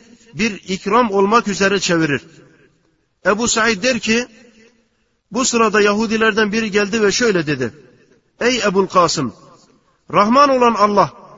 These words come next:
sana bereket versin. Cennet ehlinin kıyamet günü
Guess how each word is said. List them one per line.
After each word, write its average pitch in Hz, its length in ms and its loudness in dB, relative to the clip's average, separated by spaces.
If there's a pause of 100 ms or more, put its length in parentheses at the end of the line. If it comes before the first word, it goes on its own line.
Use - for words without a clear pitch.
(200)
sana 220 340 0
bereket 202 420 0
versin. 147 340 -6 (960)
Cennet 247 380 0
ehlinin 226 540 2
kıyamet 247 500 0
günü 196 240 0